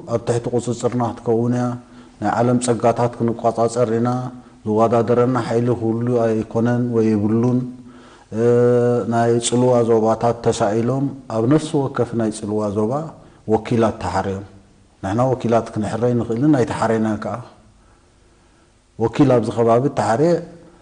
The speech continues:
ናይ፣ እ፣ ኢትዮጵያ ስርዓት እዩ። እዚ ምናልባት ናቱ ታሪክ ኣለዎ። ኣብ ዘመነ ሃይለ ስላሴ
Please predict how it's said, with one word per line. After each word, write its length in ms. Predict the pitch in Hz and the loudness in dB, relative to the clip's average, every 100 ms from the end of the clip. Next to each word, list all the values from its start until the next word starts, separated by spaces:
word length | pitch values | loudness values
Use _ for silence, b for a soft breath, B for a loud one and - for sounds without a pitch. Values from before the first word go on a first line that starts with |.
| B _ | B _
ናይ፣ 520 | 107 107 107 107 107 | -4 -2 0 -2 -4
እ፣ 120 | 107 107 107 104 104 101 | -4 -6 -6 -6 -6 -6
ኢትዮጵያ 440 | 104 113 110 113 | -6 -6 -2 -2
ስርዓት 400 | 101 107 101 104 | -2 -2 -2 -4
እዩ። 120 | 110 107 - - | -8 -16 -20 -6
እዚ 120 | 117 | -2
ምናልባት 440 | 143 151 170 175 151 | 2 2 2 0 0
ናቱ 260 | 131 135 | -2 -2
ታሪክ 320 | - 113 110 | 0 0 0
ኣለዎ። 440 | 95 92 92 95 101 - - _ _ b b b b b | -2 -8 -8 -10 -12 -20 -20 _ _ b b b b b
ኣብ 140 | 101 98 | -10 -6
ዘመነ 340 | 107 110 113 | -4 -2 -2
ሃይለ 240 | 110 113 110 | 0 0 -2
ስላሴ 400 | 113 110 107 | -2 -2 -2